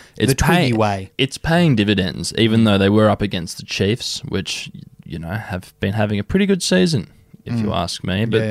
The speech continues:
Speaker 2: yeah.
Speaker 1: and the Force, not so much. You know, they've had a good season, haven't had a great one.
Speaker 2: Still building the Force, really. That's the
Speaker 1: Still
Speaker 2: thing is,
Speaker 1: building.
Speaker 2: you look at that game and you go, "Real positives." They can knock
Speaker 1: Well,
Speaker 2: over
Speaker 1: yeah,
Speaker 2: the
Speaker 1: it's their first season
Speaker 2: Highlanders
Speaker 1: back.
Speaker 2: or the Hurricanes. Yeah.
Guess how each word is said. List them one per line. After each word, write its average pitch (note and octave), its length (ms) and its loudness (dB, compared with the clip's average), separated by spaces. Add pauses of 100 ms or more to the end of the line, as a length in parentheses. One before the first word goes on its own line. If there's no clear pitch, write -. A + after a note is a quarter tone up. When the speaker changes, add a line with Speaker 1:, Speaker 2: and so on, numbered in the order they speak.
Speaker 2:
yeah. A2 40 -4 (360)
Speaker 1:
and G2+ 360 2 (280)
the A2 100 2
Force, - 580 0
not C3 240 0
so B2+ 160 0
much. - 480 -2
You G2+ 60 -6
know, F#2 160 -2
they've F#2+ 240 -4
had C3 380 2 (340)
a G2+ 100 0
good D3 320 0
season, B2 440 2
haven't C3+ 240 -2
had G#2 80 0
a G2+ 40 -4
great A2+ 340 2
one. B2 380 -6
Speaker 2:
Still B3+ 320 4
building D#3 540 4 (100)
the A#2 100 -6
Force, G#2+ 420 0
really. A2 200 2
That's C3 220 2
the C#3 60 -4
Speaker 1:
Still C3 160 4
Speaker 2:
thing A2+ 80 4
is, F#2+ 120 4
Speaker 1:
building. F#2 160 0 (140)
Speaker 2:
you D#3+ 160 6
look F3+ 160 6
at E3+ 80 2
that C#3+ 160 4
game C3 200 4
and B2+ 60 0
you A#2+ 80 2
go, A#2 400 4
"Real B2+ 240 2
positives." G2+ 480 -2
They - 140 2
can C3 160 2
knock B2+ 220 2
Speaker 1:
Well, A#2+ 100 4
Speaker 2:
over A#2+ 80 6
Speaker 1:
yeah, A2+ 320 2
Speaker 2:
the - 80 -12
Speaker 1:
it's - 180 -2
their E3 80 2
first B2 300 4
season A#2 80 4
Speaker 2:
Highlanders A#2 220 2
Speaker 1:
back. B2 300 0
Speaker 2:
or A#2 120 2
the G#2+ 60 -2
Hurricanes. A#2 680 0
Yeah. B2 260 0